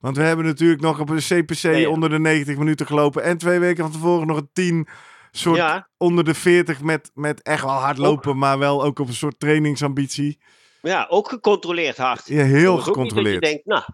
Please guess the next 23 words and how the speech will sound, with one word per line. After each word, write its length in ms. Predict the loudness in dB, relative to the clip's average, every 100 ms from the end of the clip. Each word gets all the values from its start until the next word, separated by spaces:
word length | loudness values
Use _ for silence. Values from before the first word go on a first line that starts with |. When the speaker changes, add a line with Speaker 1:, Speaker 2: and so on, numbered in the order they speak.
| -16
Speaker 2:
ik 100 | -10
kan 120 | -8
Speaker 1:
Ja. 60 | -6
Speaker 2:
hier 100 | -4
gewoon 280 | 0 2 2
een 140 | -2
tien 180 | -4 2
lopen 640 | 2 2 2 0 2 0
in 100 | 2
een, 180 | 2 0
in 220 | -4 -4
een 120 | -4
trainingsopbouw 880 | -4 -2 -2 -4 -10 -2 0 2 2
Speaker 1:
Ja. 240 | 2 -4 _
Speaker 2:
en 120 | -2
lopen 220 | 0 0
gewoon 160 | 2 2
een 100 | 2
tien 140 | -2
in 100 | -4
veertig 280 | -2 -2 -4
minuten." 360 | -6 -6 -8 -14
Speaker 1:
Ja, 300 | -4 -2 -2